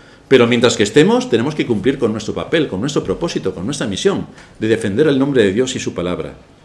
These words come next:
Si Cristo te ha salvado, si eres hijo de Dios, no dejes de ser la luz que de Él recibes.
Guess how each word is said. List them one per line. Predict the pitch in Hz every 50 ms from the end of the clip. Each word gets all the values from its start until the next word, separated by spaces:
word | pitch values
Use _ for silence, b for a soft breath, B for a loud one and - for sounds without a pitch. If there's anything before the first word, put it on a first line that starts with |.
| B B B B B B B B B
Si | - - - 135 127
Cristo | - 180 226 226 220 - 139 123
te | 127 143
ha | 156
salvado, | - - 143 120 107 117 123 110 107 98 92
si | - - 139 151
eres | 180 202 214 202 - 190
hijo | 156 147 156
de | 135 123 117
Dios, | 135 175 165 156 190 214 B B B B B B B B B B - -
no | 120 135 139
dejes | 151 151 151 165 160 151 156
de | 147 127
ser | - 147 131 135
la | 131 110 107
luz | 113 127 160 180 185 180 - - - - - - -
que | 139 -
de | 110 107 123
Él | 147 160
recibes. | - - 113 95 - - 185 220 190 139 104 85 - - - -